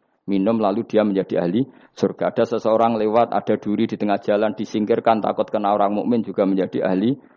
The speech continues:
Itu nyebut ahli surga itu sampai berpuluh-puluh, mungkin beratus-ratus. Sehingga semua sahabat itu menekuni amal yang dia ditakdir di situ. Pengajar manusia kebaikan surga, yang belajar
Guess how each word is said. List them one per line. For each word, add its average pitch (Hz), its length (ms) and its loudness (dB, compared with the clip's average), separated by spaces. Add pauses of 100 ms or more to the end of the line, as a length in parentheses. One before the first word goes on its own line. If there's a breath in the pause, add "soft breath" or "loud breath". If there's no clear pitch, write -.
(140)
Itu 226 480 -2
nyebut 247 400 4
ahli 214 240 4
surga 226 400 4
itu 226 80 2
sampai 214 480 0
berpuluh-puluh, 202 800 4
mungkin 185 320 2
beratus-ratus. 160 640 2 (240 loud breath)
Sehingga 202 320 6
semua 220 240 6
sahabat 196 480 4
itu 226 80 4
menekuni 196 480 2
amal 185 320 2
yang 208 160 2
dia 233 240 4
ditakdir 175 480 0
di 160 80 -2
situ. 135 320 -4 (1040)
Pengajar 117 480 0
manusia 117 400 0
kebaikan 107 560 0
surga, 95 400 -4
yang 104 160 0
belajar 107 400 2